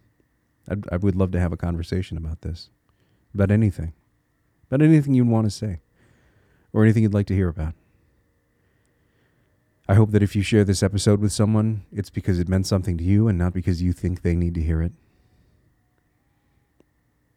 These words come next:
I'll see you when the plot requires it, which will be next week.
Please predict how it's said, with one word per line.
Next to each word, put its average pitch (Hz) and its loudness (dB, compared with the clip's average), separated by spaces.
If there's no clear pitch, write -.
I'll 98 2
see - 0
you 113 6
when 110 6
the 104 4
plot 92 0
requires 82 -4
it, 80 -6
which - -6
will - -10
be 90 0
next 85 0
week. 82 -4